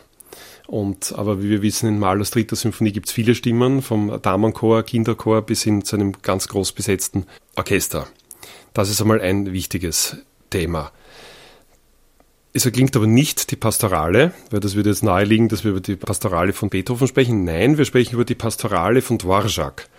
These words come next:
Und das ist ebenso nicht so ganz bekannt. Die fünfte Symphonie ist, äh, ebenso in F-Dur.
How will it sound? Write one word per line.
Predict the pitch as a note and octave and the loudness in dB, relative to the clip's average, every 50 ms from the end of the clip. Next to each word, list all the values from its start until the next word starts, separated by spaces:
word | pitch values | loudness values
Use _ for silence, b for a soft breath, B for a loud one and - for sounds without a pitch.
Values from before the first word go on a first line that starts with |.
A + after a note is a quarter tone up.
| B B B B B B B B _ | B B B B B B B B _
Und | A2 G#2 F#2+ - - - | -6 -4 -4 -6 -6 -6
das | G#2 F#2+ | -4 -2
ist | A2 G2 - | -2 -2 -2
ebenso | - A2+ A2 B2 B2+ A#2 - C3 A#2+ A#2+ B2 A2+ - - _ _ _ _ _ _ _ _ _ _ _ _ _ _ _ _ _ _ _ _ _ _ | -2 0 2 2 2 2 4 4 4 4 4 2 0 -6 _ _ _ _ _ _ _ _ _ _ _ _ _ _ _ _ _ _ _ _ _ _
nicht | - C3+ B2+ B2+ - | 2 2 2 2 0
so | - | -2
ganz | - G#2+ G2 - | 0 0 -2 -2
bekannt. | - - - F#2 G#2 C3 C3 - | -2 -2 0 2 2 2 0 -2
Die | C#3+ | -4
fünfte | - - B2 B2+ - - - G#2+ | 0 0 0 0 0 -2 -4 -4
Symphonie | - A2 G#2 - - G#2+ G#2+ G#2+ A#2 B2+ C3 | -2 -4 -4 -2 0 2 2 4 4 4 4
ist, | B2+ G#2+ - - - - | 2 0 -2 -4 -6 -6
äh, | - G#2+ G#2 | -4 -4 -4
ebenso | F#2 F2+ G#2+ G#2 G#2 - - G#2+ | -2 -2 0 0 0 0 0 2
in | G2+ - | 2 2
F-Dur. | - F#2 F2 - - A2 G#2+ A#2 C#3+ D3+ C3 | 0 -2 -2 -2 -2 0 4 4 4 4 2